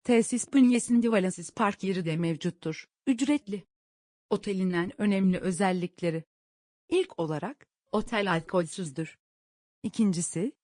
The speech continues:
otel helal gıdaya yakındır. Üçüncüsü, otel uygun fiyatlı. Dördüncüsü, otel mükemmel bir konuma sahiptir.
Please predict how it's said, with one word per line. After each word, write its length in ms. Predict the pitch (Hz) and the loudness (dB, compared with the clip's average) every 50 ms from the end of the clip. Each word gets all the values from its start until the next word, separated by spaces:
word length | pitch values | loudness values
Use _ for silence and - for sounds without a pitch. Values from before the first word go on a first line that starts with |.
| _ - | _ -6
otel 320 | - 202 - 311 294 302 277 | -6 -2 0 0 0 0 -2
helal 400 | - - 196 202 226 240 262 247 | -2 -4 -2 0 2 2 2 2
gıdaya 380 | 285 285 277 262 254 254 233 | 0 2 4 4 4 4 4
yakındır. 560 | 202 180 175 - - 170 160 156 160 - - _ _ _ _ _ _ _ _ _ _ _ _ _ - | 0 0 -2 -4 -6 -8 -8 -8 -10 -14 -16 _ _ _ _ _ _ _ _ _ _ _ _ _ -12
Üçüncüsü, 680 | 208 - - 240 247 233 247 240 - - 165 240 294 _ _ _ - | -6 0 4 6 6 6 4 0 -4 -6 -6 -6 -6 _ _ _ -4
otel 340 | - 214 - 277 247 254 262 - | -4 -2 2 2 2 2 2 0
uygun 380 | 233 233 214 185 160 220 220 | 0 -2 -2 0 0 0 0
fiyatlı. 480 | 220 - - 202 190 190 - - 165 160 _ _ _ _ _ _ _ _ _ _ _ _ - 202 | 0 -2 -2 -2 -2 -2 -4 -10 -14 -14 _ _ _ _ _ _ _ _ _ _ _ _ -2 4
Dördüncüsü, 800 | 233 262 269 226 214 240 247 240 240 247 - - 165 185 285 - _ _ _ | 6 6 6 4 4 6 6 6 6 4 -4 -4 -6 -6 -6 -8 _ _ _
otel 340 | - 262 262 - 240 240 247 | -4 -4 -2 0 0 2 4
mükemmel 640 | 247 240 240 240 - 262 240 247 269 285 311 302 | 4 2 2 0 0 2 4 4 4 2 2 0
bir 140 | 247 285 269 | -2 -4 -4
konuma 440 | - - 262 254 233 220 208 208 214 | -2 -2 0 2 2 2 2 2 0
sahiptir. 640 | - - 180 160 165 170 - - - 170 160 - | 2 2 2 2 2 0 -6 -10 -8 -6 -6 -6